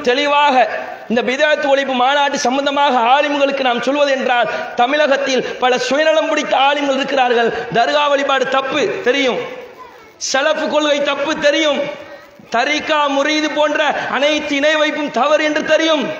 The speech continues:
ஆனாலும் சமுதாய மக்களுக்கு நீங்கள் அவர்களை மூளைச்சலவை செய்து வழிகேட்டிலே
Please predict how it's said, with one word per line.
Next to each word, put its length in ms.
ஆனாலும் 400
சமுதாய 400
மக்களுக்கு 520
நீங்கள் 240
அவர்களை 260
மூளைச்சலவை 600
செய்து 300
வழிகேட்டிலே 540